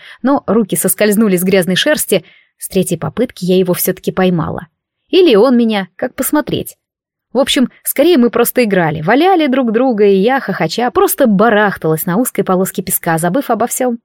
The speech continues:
Но когда ног коснулась вода, поняла, пора. Рывком встала и потянула его в озеро. Том намочил только лапы, но тут же отпрянул, свалив меня.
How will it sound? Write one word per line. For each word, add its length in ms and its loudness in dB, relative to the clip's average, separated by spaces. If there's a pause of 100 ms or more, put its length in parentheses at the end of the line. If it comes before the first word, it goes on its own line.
(760)
Но 120 -2
когда 360 2
ног 380 -2
коснулась 480 -2
вода, 280 0 (240)
поняла, 360 -2
пора. 380 0 (460)
Рывком 400 0
встала 440 0
и 80 2
потянула 460 0
его 260 2
в 120 0
озеро. 400 0 (300)
Том 180 2
намочил 380 0
только 240 -2
лапы, 360 2
но 180 2
тут 300 -2
же 100 2
отпрянул, 500 0
свалив 380 0
меня. 380 0